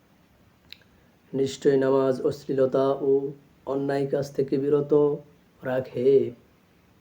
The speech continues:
আনকাবুত, সূরা আনকাবুত। ধৈর্য ও সংযম। ধৈর্য ধারণ করো, নিশ্চয়ই আল্লাহ ধৈর্যশীলদের সঙ্গেই আছেন।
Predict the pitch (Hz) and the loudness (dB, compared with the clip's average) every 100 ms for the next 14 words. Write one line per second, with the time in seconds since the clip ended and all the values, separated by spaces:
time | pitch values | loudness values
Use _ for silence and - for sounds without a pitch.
0 | _ - 143 143 127 123 - _ _ _ | _ -8 -6 -2 -4 -6 -12 _ _ _
1 | _ _ _ _ _ _ _ _ _ _ | _ _ _ _ _ _ _ _ _ _
2 | _ _ - 151 127 131 131 123 123 - | _ _ -6 -2 -2 -4 -6 -6 -8 -12
3 | - _ _ _ _ _ _ _ _ _ | -20 _ _ _ _ _ _ _ _ _
4 | _ 127 123 135 135 143 139 - 139 135 | _ -6 -2 0 2 2 0 -2 -2 0
5 | 120 117 - _ _ _ _ _ _ _ | -2 -4 -14 _ _ _ _ _ _ _
6 | _ _ _ _ _ - 120 135 135 135 | _ _ _ _ _ -16 -2 2 2 4
7 | 151 135 131 139 139 127 123 139 131 131 | 2 2 0 0 0 0 2 0 0 -2
8 | - - 131 135 127 139 131 131 131 143 | -2 -2 0 2 0 0 0 0 0 -4
9 | 135 131 135 151 - - _ _ _ - | -4 0 2 2 0 -12 _ _ _ -16
10 | - 135 135 139 - - 120 - | -8 -4 0 0 0 -4 -8 -8